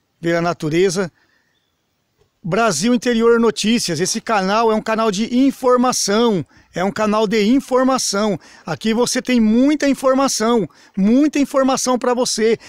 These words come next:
Convide um amigo, um parente, compartilhe o vídeo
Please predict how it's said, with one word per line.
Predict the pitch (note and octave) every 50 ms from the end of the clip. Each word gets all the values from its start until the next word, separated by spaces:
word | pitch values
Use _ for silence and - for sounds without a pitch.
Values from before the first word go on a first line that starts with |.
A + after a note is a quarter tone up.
| - - _ -
Convide | - A3+ A3+ F3 G#3+ B3+ A#3 G#3+
um | B3 A#3+
amigo, | G3+ E3+ E3+ G3 A3+ A#3+ A3+
um | A#3
parente, | - - G#3+ F#3 E3+ F3+ G3+ A3+ A3+ -
compartilhe | - A#3+ A#3 - B3+ A#3+ G#3+ - - C4 C4 D4+
o | A#3
vídeo | E3 D#3 G#3+ B3 B3+ F3+ G3+ -